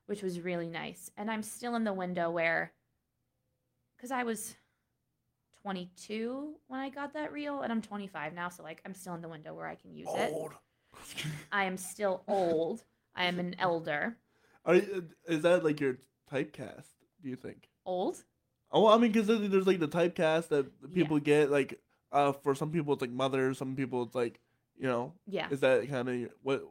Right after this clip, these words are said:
Speaker 2: what is your typecast?
Speaker 1: My typecast is either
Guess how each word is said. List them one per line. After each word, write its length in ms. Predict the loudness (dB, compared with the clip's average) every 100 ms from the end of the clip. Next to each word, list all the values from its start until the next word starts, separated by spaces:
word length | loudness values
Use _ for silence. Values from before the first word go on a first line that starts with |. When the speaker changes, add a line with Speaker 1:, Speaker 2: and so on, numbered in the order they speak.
| _ _ -4
Speaker 2:
what 220 | -2 0
is 240 | -2 -2 -4
your 140 | -6
typecast? 720 | -6 -10 -10 -12 -10 -12 -18 _ _ _ _ _ -10
Speaker 1:
My 420 | -2 0 0 -4 -10
typecast 840 | -10 -10 -10 _ -20 -20 _ -20 -16
is 220 | -16 -16 -10
either 600 | -8 -8 -8 -8 -8